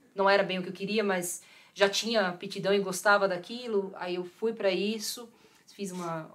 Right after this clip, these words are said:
um colégio técnico disso e fui pra esse caminho. Depois, é, ali com,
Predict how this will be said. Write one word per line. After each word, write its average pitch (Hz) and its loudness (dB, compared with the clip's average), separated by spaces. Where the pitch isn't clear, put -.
um 165 -18
colégio 180 0
técnico 180 -6
disso 208 -6
e - -14
fui 208 -6
pra 196 -4
esse 185 -6
caminho. 202 -2
Depois, 202 2
é, 185 2
ali 180 0
com, 175 -4